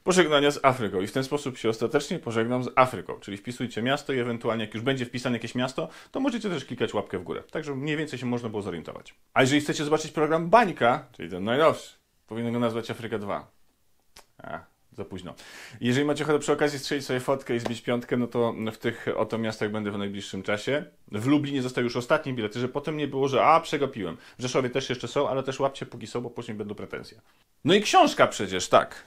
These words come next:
Y, albo komiks. W tym tygodniu komiks. Co ja tu mam? Mm, dobra, to w tym tygodniu Lanfest. I to jest, moi drodzy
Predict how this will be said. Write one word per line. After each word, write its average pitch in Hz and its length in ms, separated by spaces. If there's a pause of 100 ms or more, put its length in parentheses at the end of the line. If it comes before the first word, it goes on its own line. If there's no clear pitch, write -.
(140)
Y, 113 220
albo 131 160
komiks. 98 380
W - 140
tym 160 120
tygodniu 143 320
komiks. - 400 (1200)
Co 202 120
ja 202 100
tu 202 160
mam? 151 320 (2250)
Mm, 127 280
dobra, 117 420
to 120 100
w - 60
tym 180 140
tygodniu 151 500 (360)
Lanfest. 151 720 (580)
I - 80
to 190 100
jest, 240 120
moi 202 140
drodzy 151 440